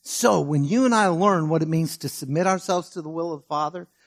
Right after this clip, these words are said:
we learn what it means to commit ourselves to him, to trust in him, we have a commitment to make. We have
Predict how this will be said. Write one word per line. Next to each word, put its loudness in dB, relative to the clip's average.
we 2
learn 4
what 4
it -2
means -2
to -10
commit -2
ourselves -6
to -12
him, -8
to -18
trust -6
in -10
him, -12
we 6
have 4
a -2
commitment -4
to -6
make. -10
We 0
have 2